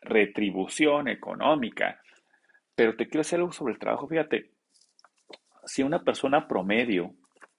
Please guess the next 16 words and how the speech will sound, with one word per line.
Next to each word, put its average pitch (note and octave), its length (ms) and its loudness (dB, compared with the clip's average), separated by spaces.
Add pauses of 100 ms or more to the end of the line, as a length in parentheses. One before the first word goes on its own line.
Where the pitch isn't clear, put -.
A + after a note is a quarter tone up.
(560)
trabaja G#2+ 460 6
ocho A2+ 280 2
horas A#2 240 0
al G#2 140 2
día, A#2 300 4 (640)
cinco A2 320 -4
días A2 180 2
a B2+ 40 0
la A#2 100 0
semana, B2+ 520 0 (760)
pues - 180 -6
en G2+ 80 -2
una A2+ 120 2
semana A#2 300 0
estarías - 300 -2
trabajando A2 720 4